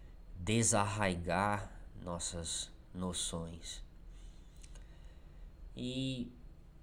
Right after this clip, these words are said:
bom, a questão mais central, <laughs> na verdade, e aqui a gente consegue chegar nela, porque a gente conseguiu, a gente montou os andaimes, certo?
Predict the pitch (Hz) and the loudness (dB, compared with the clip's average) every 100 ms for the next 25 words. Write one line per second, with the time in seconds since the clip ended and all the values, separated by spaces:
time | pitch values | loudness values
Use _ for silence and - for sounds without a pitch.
0 | - - - - - - - - - - | -16 -14 -14 -16 -16 -16 -16 -16 -14 -4
1 | 117 127 87 80 - - - - - - | 2 4 4 -2 -10 -14 -16 -14 -14 -16
2 | - - - - - - - - - - | -16 -16 -16 -16 -16 -16 -14 -14 -14 -14
3 | - - - - - - - - - - | -14 -14 -12 -14 -14 -16 -16 -16 -10 -4
4 | 135 143 - 180 196 120 - 107 127 156 | 2 4 6 8 8 4 2 2 4 6
5 | - 135 98 104 - 113 107 85 85 87 | 4 4 4 4 6 4 4 2 2 2
6 | 82 85 101 101 80 80 - - - - | 4 6 6 6 2 -6 -10 -16 -16 -16
7 | - - - - 87 85 - 95 95 92 | -16 -16 -14 -6 -2 -2 0 0 2 0
8 | 92 - 87 - 87 85 82 82 82 98 | -2 -2 0 0 0 0 0 0 0 2
9 | 123 98 82 - 85 85 87 - 92 92 | 2 0 -2 -2 -2 0 -2 -4 -4 -6
10 | - 90 - 87 90 82 85 87 90 92 | -4 -2 -2 0 0 0 -2 -2 -2 0
11 | 92 95 - 90 92 98 98 82 92 92 | 0 0 0 2 4 4 4 6 8 8
12 | 87 78 76 - - - - - - - | 6 0 -4 -4 -4 -10 -12 -12 -14 -10
13 | - 85 - | -4 -4 -4